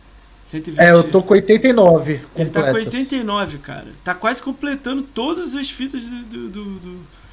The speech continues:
Speaker 1: Mas, tipo assim, lógico que é completando uma versão da fita, porque a fita tem versão europeia, brasileira, aí tem
Speaker 2: Ah,
Speaker 1: jogo que só
Speaker 2: é
Speaker 1: saiu no
Speaker 2: só
Speaker 1: Brasil, aí é uma de cada só e pronto. Cara, é muito
Speaker 2: É,
Speaker 1: jogo
Speaker 2: tem
Speaker 1: de Master, né, pra quem é fã, né?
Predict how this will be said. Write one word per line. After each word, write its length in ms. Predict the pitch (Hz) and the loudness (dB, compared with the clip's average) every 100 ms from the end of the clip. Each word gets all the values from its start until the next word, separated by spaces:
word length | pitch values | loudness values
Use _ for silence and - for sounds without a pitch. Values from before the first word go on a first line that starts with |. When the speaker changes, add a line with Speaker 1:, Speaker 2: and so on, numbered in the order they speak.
| - - | -20 -10
Speaker 1:
Mas, 200 | 165 185 | -2 -2
tipo 120 | - 262 | 0 -4
assim, 160 | 254 | -2
lógico 300 | 185 202 226 | 0 0 -2
que 60 | 247 | -6
é 20 | |
completando 540 | 233 226 226 208 220 226 | -8 -6 -4 -4 -6 -4
uma 160 | 247 | -4
versão 400 | 254 254 - 233 | -4 -6 -8 -8
da 100 | 262 | -8
fita, 220 | 254 180 | -8 -10
porque 160 | 156 165 | -12 -12
a 40 | |
fita 260 | 160 196 196 | -12 -10 -10
tem 240 | 185 175 156 | -10 -12 -10
versão 300 | 151 147 160 | -10 -10 -10
europeia, 520 | 151 143 220 277 262 | -10 -6 -4 -2 -4
brasileira, 720 | 180 180 156 156 233 233 185 156 151 - - _ - | -6 -8 -8 -10 -8 -8 -10 -12 -16 -20 -20 _ -10
aí 140 | 156 | -6
tem 180 | 180 175 | 0 4
Speaker 2:
Ah, 60 | |
Speaker 1:
jogo 120 | 180 147 | 6 6
que 40 | |
só 60 | 135 | 2
Speaker 2:
é 40 | |
Speaker 1:
saiu 180 | - 214 | 0 0
no 80 | 208 | 2
Speaker 2:
só 40 | |
Speaker 1:
Brasil, 400 | 196 180 160 202 226 | 2 2 0 -4 -4
aí 180 | 165 165 | -6 -6
é 100 | 170 | -6
uma 240 | 175 214 | -4 -6
de 140 | 214 | -8
cada 400 | 254 208 180 160 160 | -8 -6 -4 -6 -12
só 440 | - 160 170 180 | -10 -8 -8 -10
e 60 | - | -14
pronto. 460 | - 104 147 139 - - - - - - _ - | -14 -14 -12 -16 -20 -20 -20 -20 -20 -20 _ -8
Cara, 240 | 226 220 | -4 -2
é 60 | 160 | -2
muito 340 | 160 185 - | -4 -4 4
Speaker 2:
É, 60 | 262 | 6
Speaker 1:
jogo 180 | 262 254 | 6 6
Speaker 2:
tem 120 | 262 | 2
Speaker 1:
de 80 | 233 | 2
Master, 400 | 220 214 208 190 | -2 -4 -6 -8
né, 100 | 175 | -8
pra 100 | 165 | -10
quem 140 | 143 160 | -10 -12
é 40 | |
fã, 280 | 156 - 160 | -12 -12 -12
né? 160 | 156 | -12